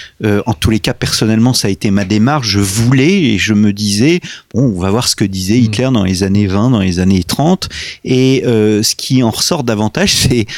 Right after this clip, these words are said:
Speaker 1: ce sont les questions qui lui sont posées
Speaker 2: Oui.
Speaker 1: et, euh, et cette, euh, photographie de ce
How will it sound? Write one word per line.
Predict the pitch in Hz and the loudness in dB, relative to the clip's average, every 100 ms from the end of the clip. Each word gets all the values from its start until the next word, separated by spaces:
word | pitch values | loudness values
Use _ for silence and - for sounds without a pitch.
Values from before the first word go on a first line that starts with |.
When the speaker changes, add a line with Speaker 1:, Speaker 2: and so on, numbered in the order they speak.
| - | -14
Speaker 1:
ce | - - | -6 -4
sont | - 131 | 0 0
les | 120 | 0
questions | - 135 - 156 | -2 -4 -2 -4
qui | - 104 | -2 -2
lui | 92 | -2
sont | 98 - | -2 -2
posées | 104 - 101 120 107 156 | -4 0 0 2 0 -2
Speaker 2:
Oui. | - 139 120 | -8 -14 -8
Speaker 1:
et, | - 117 123 117 | -2 2 2 0
euh, | 107 98 95 92 92 87 | 0 2 2 2 0 -2
et | 107 | -4
cette, | - 113 - - | -2 -4 -4 -2
euh, | 92 98 _ _ _ - | -2 -4 _ _ _ -10
photographie | - 156 - 147 117 117 - - 123 131 | -2 -2 0 0 0 -2 -4 -4 -4 -4
de | 120 | -4
ce | 95 - | -4 -2